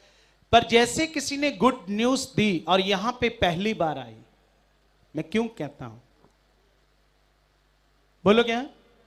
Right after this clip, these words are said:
ये एक जीवत चर्च है, जहां पे word की सच्चाई और खुदा की grace भी है। ये पहली बार आए, आप, अब आप स-, साब लगा लो। और जब ये दोनों लड़ते थे, जो चीज भी इनके हाथ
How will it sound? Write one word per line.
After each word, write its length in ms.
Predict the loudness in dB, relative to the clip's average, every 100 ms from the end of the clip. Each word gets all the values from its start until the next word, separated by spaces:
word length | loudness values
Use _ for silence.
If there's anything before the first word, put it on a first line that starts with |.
| _ _ _ _ _ _ _ _ _ _
ये 340 | -8 0 0 0
एक 220 | -2 -2
जीवत 340 | 0 4 4 8
चर्च 300 | 6 6 -2
है, 300 | -6 -8 -20 -20 _ _ _ _ _ _ _ _ _ _ _ -2
जहां 240 | 2 2
पे 140 | 4 2
word 440 | 6 10 10 8
की 180 | 4 2
सच्चाई 520 | 2 4 6 6 8
और 140 | 8
खुदा 260 | 10 10 8
की 140 | 6
grace 400 | 0 4 4 2 -6
भी 80 | -12
है। 180 | -14 _ _ -16 2
ये 100 | 4
पहली 520 | 6 8 8 8 6
बार 240 | 8 6 6
आए, 320 | 4 6 8
आप, 220 | 8 6 4
अब 160 | 4 6
आप 200 | 4 4
स-, 440 | 0 -2 -2 0
साब 220 | 2 2
लगा 260 | 0 -2 -2
लो। 140 | -4
और 180 | 0 2
जब 200 | 4 2
ये 120 | 2 0
दोनों 480 | 2 2 6 6
लड़ते 380 | 6 4 4 2 2
थे, 340 | -2 -4 -16 -20 _ 4
जो 200 | 10 10
चीज 460 | 8 4 2 2 0
भी 100 | 0
इनके 220 | 4 4
हाथ 260 | 6 2